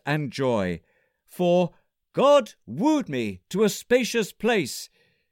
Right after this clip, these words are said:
He didn't whip me there, and we are only truly impelled by love,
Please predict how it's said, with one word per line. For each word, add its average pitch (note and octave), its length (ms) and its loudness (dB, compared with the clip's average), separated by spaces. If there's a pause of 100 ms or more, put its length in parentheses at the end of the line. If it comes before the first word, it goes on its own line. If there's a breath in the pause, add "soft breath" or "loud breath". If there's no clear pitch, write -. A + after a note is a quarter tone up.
(200)
He C3 120 -2
didn't A2+ 360 0
whip - 280 -2
me G#2 140 -2
there, G2+ 380 -4 (460)
and F#3 160 -2
we A3 120 0
are G3+ 160 0
only B3+ 380 -4
truly A3 640 -6
impelled F3+ 840 -2 (240)
by D#3 240 2
love, D3 640 -2